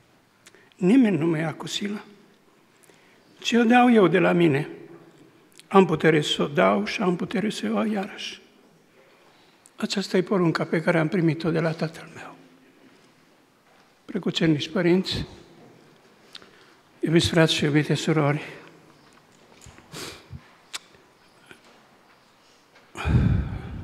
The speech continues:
luna august o mie nouă sute șaptezeci și unu. Atunci am cunoscut pentru prima dată satul Chechiș.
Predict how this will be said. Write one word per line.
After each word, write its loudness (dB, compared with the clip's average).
luna 6
august 2
o 0
mie 8
nouă 4
sute -2
șaptezeci -2
și -6
unu. -4
Atunci 0
am 4
cunoscut -2
pentru -2
prima 2
dată -2
satul -2
Chechiș. -8